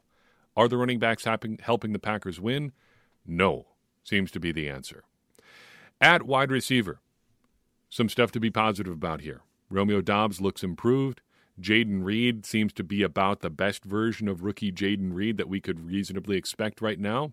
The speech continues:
Makes some plays some weeks, struggles other weeks. That's the life of a rookie receiver in the N F L. And Dontavion Wicks looks like a pretty solid number four receiver.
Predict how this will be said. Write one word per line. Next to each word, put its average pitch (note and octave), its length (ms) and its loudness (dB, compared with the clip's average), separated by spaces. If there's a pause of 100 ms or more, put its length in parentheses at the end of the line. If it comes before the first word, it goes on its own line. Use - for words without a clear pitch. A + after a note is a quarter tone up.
Makes E2 220 -8
some F2+ 120 -8
plays F#2+ 300 0
some G#2+ 200 -2
weeks, C#3+ 220 -4
struggles A2+ 380 -2
other B2 180 0
weeks. G2 280 -4
That's E2+ 240 -10
the F#2+ 100 -8
life F2+ 260 -4
of E2+ 140 -12
a E2+ 80 -4
rookie E2 300 -8
receiver D#2 400 -8
in D2+ 40 -10
the D2 100 -12
N D2 100 -10
F - 120 -14
L. C#2 240 -10 (400)
And G#2 120 -4
Dontavion G2+ 640 0
Wicks G#2 220 -4
looks G2 160 -6
like F#2 140 -4
a F2 60 -10
pretty F2+ 220 -6
solid E2+ 440 -6
number D#2+ 260 -6
four D2+ 520 -8
receiver. D#2+ 520 -8